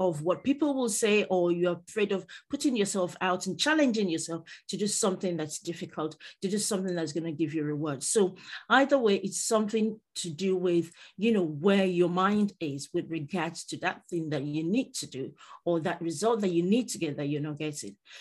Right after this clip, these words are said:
So if that's the case, then you need to, like, we need to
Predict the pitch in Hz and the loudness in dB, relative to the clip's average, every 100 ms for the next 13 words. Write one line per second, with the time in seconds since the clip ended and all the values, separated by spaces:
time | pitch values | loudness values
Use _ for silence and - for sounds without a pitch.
0 | - - 226 190 302 - - 262 285 262 | -6 0 2 2 2 0 -2 -2 0 -2
1 | - 151 214 269 208 165 175 170 175 180 | -4 -4 0 2 2 2 0 2 2 0
2 | 175 - 196 165 151 143 180 185 185 190 | -4 -8 -4 0 0 -2 -2 -2 0 -2
3 | 190 | -4